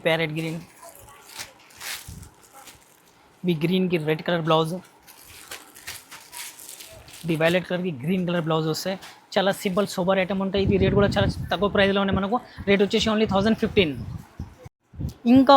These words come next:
ఒకటి వావ్ అయిన ఐటమ్ చిన్నపిల్లల కోసం చాలా మంచిగా ఉంటాయి చూడండి. న్యూలీ మ్యారేజ్ అయింది కదా, వాళ్ళ కోసం చాలా మంచిగా ఉంటాయి ఐటమ్ ఇవి. శారీ మొత్తం ఇల్లు బంచెస్ వర్క్లా ఉంటాయి చూడండి. శారీ మొత్తం all over ఇలానే మనకు బంచెస్ రింగ్ వర్క్ వస్తాయి.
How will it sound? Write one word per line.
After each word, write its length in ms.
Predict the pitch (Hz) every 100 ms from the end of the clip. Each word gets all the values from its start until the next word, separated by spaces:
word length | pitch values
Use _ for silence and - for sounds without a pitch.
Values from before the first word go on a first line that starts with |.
| 262
ఒకటి 200 | 247 240 226
వావ్ 180 | 196 220
అయిన 140 | 226 220 202
ఐటమ్ 180 | 214 214
చిన్నపిల్లల 420 | 214 208 208 202 196
కోసం 160 | 190 208
చాలా 160 | 202 202 202
మంచిగా 220 | 196 214
ఉంటాయి 160 | 202 185
చూడండి. 260 | 190 185 233 - -
న్యూలీ 240 | 214 220 240
మ్యారేజ్ 240 | 214 214 214
అయింది 120 | 208 208
కదా, 100 | 233 214
వాళ్ళ 120 | 190 196
కోసం 140 | 226 214
చాలా 140 | 196 196
మంచిగా 200 | 185 -
ఉంటాయి 160 | 208 190
ఐటమ్ 140 | 180 196
ఇవి. 80 | 262 - - - -
శారీ 200 | - 185 220
మొత్తం 200 | 214 240 220
ఇల్లు 120 | 214 170
బంచెస్ 320 | 196 220 202 185
వర్క్లా 220 | 185 170
ఉంటాయి 180 | 156 151
చూడండి. 240 | 151 139 151 - - -
శారీ 200 | 185 185 180
మొత్తం 300 | 175 214 190
all 80 | 175
over 120 | 190 190
ఇలానే 180 | 190 196 190
మనకు 160 | 196 160
బంచెస్ 280 | 175 196 175
రింగ్ 160 | 190 202
వర్క్ 140 | 180 156
వస్తాయి. 240 | 156 190